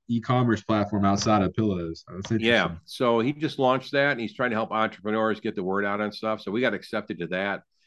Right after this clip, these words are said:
Speaker 2: Then there's another one called Mammoth Nation. It's more of a conservative, pro-American, American products, and we're on that site as well that people can order from.
Speaker 1: Okay.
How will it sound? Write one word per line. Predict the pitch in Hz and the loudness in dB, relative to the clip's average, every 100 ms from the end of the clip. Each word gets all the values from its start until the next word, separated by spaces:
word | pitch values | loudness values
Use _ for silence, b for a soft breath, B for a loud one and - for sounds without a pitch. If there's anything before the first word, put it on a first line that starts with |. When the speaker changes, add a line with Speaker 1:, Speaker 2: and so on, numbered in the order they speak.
| _ _ | _ _
Speaker 2:
Then | - 170 | 0 0
there's | 113 | 4
another | 117 127 | 4 4
one | 110 | 2
called | - 90 82 | 0 -2 -2
Mammoth | 95 107 104 - | 0 0 -2 -4
Nation. | 92 98 - 117 107 92 _ | -4 -2 -2 -6 -6 -12 _
It's | 90 - | -18 -10
more | 104 101 | -4 -2
of | 87 | -2
a | 80 76 _ _ _ _ | -4 -6 _ _ _ _
conservative, | 101 - 107 104 92 | -8 -2 2 2 0
pro-American, | - 107 95 95 101 98 101 92 87 _ _ _ _ - | 0 0 2 0 -2 -2 -4 -4 -6 _ _ _ _ -4
American | 95 101 95 82 | -2 -2 -2 -6
products, | - 87 90 87 - | -4 -2 -2 -4 -6
and | 85 | -4
we're | 90 | -2
on | 85 82 | -2 -2
that | 82 82 _ _ | -4 -6 _ _
site | - - 87 78 | -16 -8 -6 -6
as | 85 | -6
well | 82 73 | -6 -6
that | - | -12
people | 80 85 | -14 -14
can | 76 73 | -14 -12
order | 71 69 | -12 -14
from. | - 73 - _ _ _ _ 107 | -16 -18 -20 _ _ _ _ -12
Speaker 1:
Okay. | 131 151 | -6 -4